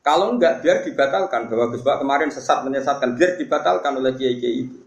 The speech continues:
Paham ya? Makanya statementnya orang alim harus di depan para orang alim. Enggak boleh hanya diomongkan santrinya saja. Nanti kalau salah, kan santrinya enggak berani. Makanya saya itu malah pede. Kalau saya ke-, malah kebalikan.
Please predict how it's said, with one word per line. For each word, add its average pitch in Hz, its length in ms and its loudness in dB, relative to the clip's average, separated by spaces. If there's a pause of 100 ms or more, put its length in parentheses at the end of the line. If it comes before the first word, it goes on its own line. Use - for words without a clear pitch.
Paham 107 260 2
ya? - 80 -6
Makanya 147 340 0 (460)
statementnya 139 680 0
orang 131 180 2
alim 123 240 0
harus 135 220 2
di 123 80 -8
depan 135 240 0
para 123 260 2
orang 123 380 2 (480)
alim. 98 340 0
Enggak 101 220 -2
boleh 151 240 2
hanya 123 160 -2
diomongkan 120 480 -2
santrinya 113 400 -2
saja. 120 260 0
Nanti 110 220 -4
kalau 123 240 0
salah, 117 400 -2
kan 127 80 -4
santrinya 131 400 -2
enggak - 160 -4
berani. 92 300 -6 (680)
Makanya 156 240 0
saya 175 160 2
itu 190 80 -2
malah 156 260 0
pede. 151 320 -4
Kalau 120 220 0
saya 156 320 0
ke-, 139 80 -8
malah 117 340 -2
kebalikan. - 560 -2